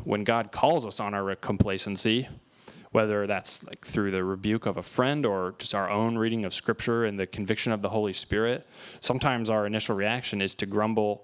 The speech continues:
at God, frustrated that our sin has been exposed.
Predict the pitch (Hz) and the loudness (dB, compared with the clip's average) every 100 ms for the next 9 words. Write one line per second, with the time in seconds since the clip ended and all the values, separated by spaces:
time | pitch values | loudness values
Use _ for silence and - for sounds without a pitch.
0 | - 98 82 104 98 90 - 120 120 - | 0 0 2 2 2 -2 -2 0 0 0
1 | 104 104 104 104 - - - 101 98 92 | 0 2 0 -4 -12 -20 0 2 2 0
2 | - - 113 104 104 110 98 101 92 87 | -2 -2 -2 -2 -2 -4 -2 -2 -2 -6
3 | - 127 120 - - | -2 -2 -2 -6 -10